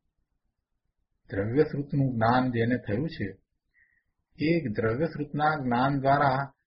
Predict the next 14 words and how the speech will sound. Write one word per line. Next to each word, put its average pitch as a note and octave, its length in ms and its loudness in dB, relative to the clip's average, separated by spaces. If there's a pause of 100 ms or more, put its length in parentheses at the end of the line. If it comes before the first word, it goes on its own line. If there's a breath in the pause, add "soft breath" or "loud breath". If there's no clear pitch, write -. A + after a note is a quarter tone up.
(1200)
આવું C3 300 0
ભાવશ્રુત B2 580 0
જ્ઞાન G#2 400 -2
પ્રગટ - 320 -10
કરે - 280 -8
છે. - 240 -18 (920)
અને D#3+ 140 2
જેણે A#2+ 380 6
આવું D#3+ 460 6
ભાવશ્રુત C#3 540 6
જ્ઞાન B2+ 320 0
પ્રગટ A#2 360 -2
કર્યું A#2 260 -2
છે, F#2 280 -10